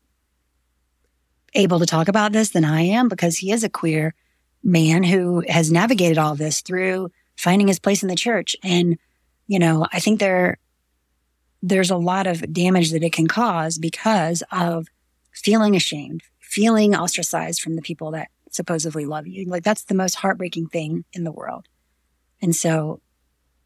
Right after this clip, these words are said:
all that to say, it's like, I think we just need to be more loving to everyone and however they want to express themselves.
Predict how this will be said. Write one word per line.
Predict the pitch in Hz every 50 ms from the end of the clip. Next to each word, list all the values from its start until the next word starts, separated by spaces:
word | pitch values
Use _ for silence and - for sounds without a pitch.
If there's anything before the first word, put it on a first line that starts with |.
| _ _ _ _ _ _ _ _ _ _ _ _ _ _ _ _ _ _ _ _ _ _ _ _ _ _ _ -
all | 196 180 175
that | 175 165 165
to | -
say, | - - - - - 170 - _ _ _ - 226
it's | 226 -
like, | - 175 165 -
I | - 202
think | 180 - 196 196 196
we | 202 196
just | 175 190 175 190
need | 185 180 160
to | 196 165
be | 156 185 185
more | 185 180 185
loving | 175 175 185 170 175 160 147 - _ _ _ _ -
to | - - -
everyone | 185 175 190 185 170 160 151 156 165 - - -
and | 175 -
however | - 196 190 190 208
they | 202 202
want | 202 202
to | 202
express | 190 - - 226 220 -
themselves. | - 175 160 - - - - -